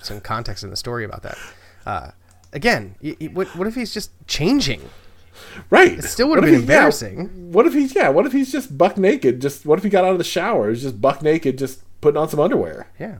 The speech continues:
Speaker 1: What if he's lotioning?
Speaker 2: <laughs> Yes.
Speaker 1: <laughs> He
Speaker 2: I
Speaker 1: was,
Speaker 2: have dry
Speaker 1: he was lotioning.
Speaker 2: He was, but I, I have dry, I have dry shins sometimes, and so, you know, you gotta do that before you put your pants on.
Speaker 1: That's right.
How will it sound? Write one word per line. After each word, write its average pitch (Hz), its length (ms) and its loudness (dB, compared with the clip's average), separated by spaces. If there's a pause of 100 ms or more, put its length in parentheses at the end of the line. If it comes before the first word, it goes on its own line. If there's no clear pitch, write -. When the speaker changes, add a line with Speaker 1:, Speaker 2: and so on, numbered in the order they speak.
Speaker 1:
What 151 100 -4
if 170 100 -6
he's 180 160 -2
lotioning? 123 600 -2 (600)
Speaker 2:
<laughs> 240 560 4
Yes. 247 680 6
Speaker 1:
<laughs> - 40 -8 (1200)
He 339 100 10
Speaker 2:
I - 60 12
Speaker 1:
was, 214 140 10
Speaker 2:
have 208 60 0
dry 190 240 6
Speaker 1:
he 175 60 4
was 127 140 0
lotioning. 107 400 -8 (100)
Speaker 2:
He 202 140 10
was, 135 360 8
but 160 220 6
I, 196 180 -2
I 240 120 2
have 240 160 -2
dry, 226 340 4
I 202 60 4
have 220 200 0
dry 180 220 2
shins 147 680 0 (280)
sometimes, 101 760 -6
and 107 100 -16
so, 95 420 -4 (560)
you 120 140 -6
know, 85 360 -6
you 131 140 -6
gotta 180 180 6
do 180 160 2
that 156 200 4
before 156 220 4
you 160 60 2
put - 160 -6
your 117 60 -6
pants 180 380 -4
on. 143 260 -6 (100)
Speaker 1:
That's 117 200 -10
right. 135 220 -8